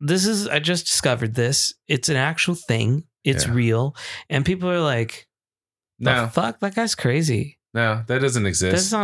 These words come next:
Speaker 1: not, the, what the fuck is that?"
Speaker 2: You know what they used to call them before they called them, like, uh, like, um,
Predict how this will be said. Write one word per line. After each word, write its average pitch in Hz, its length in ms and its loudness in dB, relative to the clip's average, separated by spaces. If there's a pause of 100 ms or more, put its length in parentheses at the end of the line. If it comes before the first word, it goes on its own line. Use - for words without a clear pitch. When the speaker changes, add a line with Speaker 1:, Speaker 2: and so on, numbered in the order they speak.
Speaker 1:
not, 135 160 -8
the, 185 100 -2
what 202 200 -2
the 220 60 -6
fuck 233 240 -4
is 220 180 -2
that?" 254 280 0
Speaker 2:
You 107 120 0
know 165 120 2
what 175 140 0
they 160 100 2
used 160 280 2
to 120 100 0
call 113 320 0
them 143 280 0
before 110 360 0
they 104 120 2
called 98 320 0
them, 104 200 0
like, 85 420 0
uh, 80 460 -2 (1160)
like, 82 300 -2
um, 76 680 0